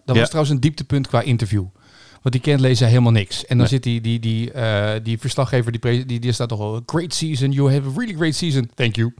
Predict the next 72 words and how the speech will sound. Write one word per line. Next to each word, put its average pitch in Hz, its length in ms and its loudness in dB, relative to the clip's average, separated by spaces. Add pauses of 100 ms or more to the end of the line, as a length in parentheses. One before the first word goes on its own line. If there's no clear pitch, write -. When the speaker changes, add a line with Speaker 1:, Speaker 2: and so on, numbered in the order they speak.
(140)
Speaker 2:
Ja. 95 180 0 (140)
Speaker 1:
Dacht - 180 -8
ik, 104 80 -6
"Ja, 90 320 -4
Speaker 2:
Leuk, 104 120 2
Speaker 1:
ga 107 60 4
Speaker 2:
hè? 101 60 4
Speaker 1:
dan 117 80 2
niet 120 100 0
voor 127 100 -2
de 120 60 0
camera." 120 420 -2 (420)
Maar 135 160 4
dat 160 120 2
die 156 100 -2
dame 156 460 2
aan 135 140 0
het - 40 -12
einde 180 240 -2
van 151 100 2
het 139 120 -2
interview 139 320 -2
zei, 120 280 4
"You're 127 180 2
a 117 100 -4
great 147 200 0
player, 135 360 0
thank 165 200 -6
you 151 100 -2
very 143 200 2
much." 135 240 0 (880)
Dat 165 180 0
hoeft 220 140 -4
voor 208 100 2
mij 196 140 4
nou 180 140 0
ook 185 160 2
weer 135 100 2
niet, 90 240 -4
weet 120 200 0
je? 156 60 2
Speaker 2:
Ja. 151 60 2
Speaker 1:
Dus 156 220 -2
ik - 140 -10
vind, 170 220 -2
zeg 165 120 -2
maar, 143 160 0
de, 131 180 -2
de 127 120 2
fan, 180 380 -2
na-, 147 260 0
aan 143 140 0
het 139 80 0
einde 170 180 -2
van 151 80 2
het 139 80 -4
interview, 147 240 -4
dat 147 100 0
ze, 147 140 0
omdat 143 220 2
hij 156 200 2
in 139 100 -2
tranen 165 320 2
uitbarstte, 151 420 0
ging 143 120 0
zij 143 140 0
zeggen, 131 200 -2
"But 120 100 -2
you're 135 200 0
one 147 140 -2
of 143 40 -4
the 131 80 -4